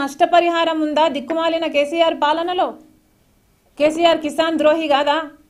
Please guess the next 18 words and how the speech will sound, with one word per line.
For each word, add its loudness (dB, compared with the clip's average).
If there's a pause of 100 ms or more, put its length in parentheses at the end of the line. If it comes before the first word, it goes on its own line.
(760)
రాజశేఖర్ 0
రెడ్డి 2
గారు 2
ఉన్నప్పుడు -2 (160)
ఇన్‌పుట్ -4
సబ్సిడీ -4
ఉండే, 0 (120)
ఎరువుల -2
మీద -2 (100)
సబ్సిడీ -4
ఉండే, -2
విత్తనాల -4 (100)
మీద -4 (120)
సబ్సిడీ -4
ఉండే, -2 (480)
పంట 0 (120)
నష్టపోతే 2 (100)
పంట -4